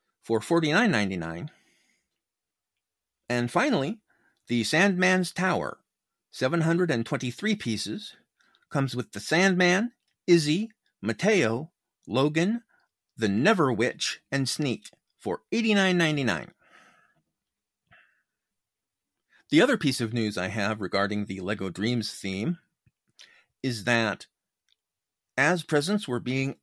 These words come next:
unwrapped at my sister's house on Christmas Eve, two of the sets that were unwrapped were the Z-Blob mech from the original wave, and I will not tell you the official name of that set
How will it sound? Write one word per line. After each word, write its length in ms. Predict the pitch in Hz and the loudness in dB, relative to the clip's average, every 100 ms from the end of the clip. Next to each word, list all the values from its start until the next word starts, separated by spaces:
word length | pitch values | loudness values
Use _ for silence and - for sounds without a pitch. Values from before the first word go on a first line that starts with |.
| - | -4
unwrapped 520 | 123 175 117 196 - - | 0 2 2 0 -6 -2
at 160 | 107 | -2
my 100 | 131 | 0
sister's 460 | 135 - 127 117 107 | -4 -4 -6 -6 -2
house 320 | 104 127 - - | 0 0 -4 -6
on 260 | 104 92 95 | -4 -4 -4
Christmas 380 | 110 - 160 | -6 -4 -4
Eve, 380 | 123 107 139 - - _ _ _ _ _ _ _ _ _ | -4 -4 -6 -10 -20 _ _ _ _ _ _ _ _ _
two 180 | - 302 | 8 8
of 100 | 160 | 8
the 120 | 135 | 4
sets 240 | 160 123 | 4 2
that 160 | - - | 0 0
were 120 | 127 - | 2 2
unwrapped 500 | 123 107 104 104 110 | 4 4 4 0 -6
were 560 | 107 117 104 101 98 - _ _ _ - | 2 4 6 2 0 -10 _ _ _ -4
the 200 | 123 120 | -2 0
Z-Blob 640 | 113 160 160 139 131 123 | 2 2 4 4 4 4
mech 360 | 120 135 - - - | 2 2 0 -8 -10
from 640 | - 127 113 101 90 98 - _ _ _ - | -2 0 2 0 -4 -10 -16 _ _ _ -2
the 80 | 110 | 2
original 420 | 208 196 139 101 | 2 2 0 -2
wave, 420 | 82 80 92 - - _ _ _ _ _ _ _ _ _ _ - | -4 -6 -8 -12 -20 _ _ _ _ _ _ _ _ _ _ -4
and 440 | 127 123 120 113 - _ - | 0 2 2 -2 -6 _ -2
I 40 | |
will 120 | 135 | 0
not 240 | 139 135 - | 0 -2 -2
tell 200 | 139 135 | 0 0
you 200 | 127 131 | 0 -2
the 180 | 120 - | -2 -4
official 420 | - 135 - 160 | -4 -2 0 0
name 500 | 156 147 147 202 208 _ _ _ _ | 0 -2 -2 -4 -8 _ _ _ _
of 160 | 156 151 | -4 2
that 200 | 165 - | 0 2
set 360 | - 135 - | -2 -2 -4